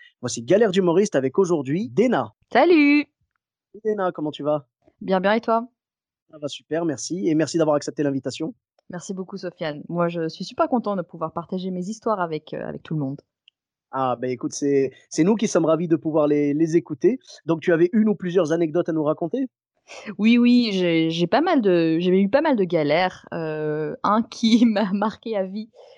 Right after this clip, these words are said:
Speaker 2: c'est quand, euh, j'avais participé à un concours, euh, quelque part en, en Wallonie. Euh,
Speaker 1: Mhm.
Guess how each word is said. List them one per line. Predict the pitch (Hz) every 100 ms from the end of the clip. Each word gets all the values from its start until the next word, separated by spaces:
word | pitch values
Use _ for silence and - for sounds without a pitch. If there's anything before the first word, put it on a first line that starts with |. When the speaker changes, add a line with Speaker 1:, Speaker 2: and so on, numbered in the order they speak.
| - 185
Speaker 2:
c'est | - 208 202 -
quand, | 208 214 214 214 214
euh, | 175 175 165 165
j'avais | 165 165
participé | 185 185 175 196
à | 175
un |
concours, | 170 185 165 - 196 190 175
euh, | 147 139
quelque | 151 165
part | 165 165 151
en, | 139 131
en | 143
Wallonie. | 156 156 165 175 214 208 - - 214 190 -
Euh, | 156 147 135 135
Speaker 1:
Mhm. | 143